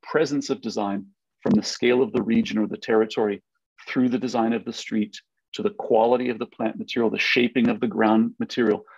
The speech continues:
and to the individual gardens that characterize the kind of proximate lived experience of this place. Now, there's more to be said about differentiating between the quality of these spaces, and of course, many, many people, designers, architects, landscape architects, and designers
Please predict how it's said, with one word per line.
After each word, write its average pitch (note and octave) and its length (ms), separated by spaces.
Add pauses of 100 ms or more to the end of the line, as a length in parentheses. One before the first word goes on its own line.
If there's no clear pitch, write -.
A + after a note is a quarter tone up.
(120)
and A#2+ 160
to C3 80
the C3+ 160
individual A2+ 600
gardens G#2+ 480
that A2 180
characterize G2+ 640
the B2+ 100
kind G#2+ 200
of G#2+ 100 (380)
proximate - 580
lived F#2+ 300
experience G2+ 520
of - 100
this - 140
place. - 380 (420)
Now, B2 380
there's C3+ 180
more C#3+ 160
to C#3+ 60
be B2+ 100
said C3+ 280
about A2+ 240
differentiating B2 640
between - 360
the D3 80
quality A#2+ 480
of G#2+ 100
these - 160
spaces, C#3 480
and A2 80
of A2 120
course, - 320
many, A#2+ 180
many A2+ 380
people, A2 320 (260)
designers, A2 480
architects, - 580
landscape G2+ 460
architects, - 320
and F#2+ 160
designers G2 460